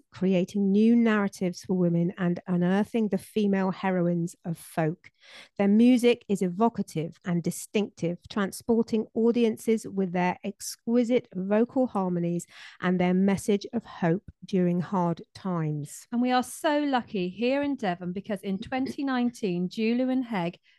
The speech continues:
Speaker 2: moved from Bristol to Devon in a bid to create more connected life on the edge of Dartmoor National Park. The wild expanse and history of Dartmoor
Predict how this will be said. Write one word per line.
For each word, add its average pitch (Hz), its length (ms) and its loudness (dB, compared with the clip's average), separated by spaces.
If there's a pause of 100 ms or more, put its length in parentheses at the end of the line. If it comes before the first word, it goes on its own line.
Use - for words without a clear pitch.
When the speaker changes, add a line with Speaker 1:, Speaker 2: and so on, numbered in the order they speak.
(120)
Speaker 2:
moved 196 360 2
from 277 140 -2
Bristol 196 460 -2
to 208 100 -6
Devon 185 460 0
in 185 100 -2
a 180 60 -2
bid 220 300 -4
to - 100 -16
create 214 420 -4
more 208 380 0 (280)
connected 220 540 -4
life 185 300 -2
on 180 100 -4
the 180 120 -2
edge 190 200 -6
of 208 80 -12
Dartmoor 180 420 -4
National 175 420 -6
Park. 143 360 -8 (580)
The 196 100 2
wild 226 400 4
expanse 208 580 -2
and 208 100 -2
history 233 380 -4
of 247 80 -8
Dartmoor 185 520 0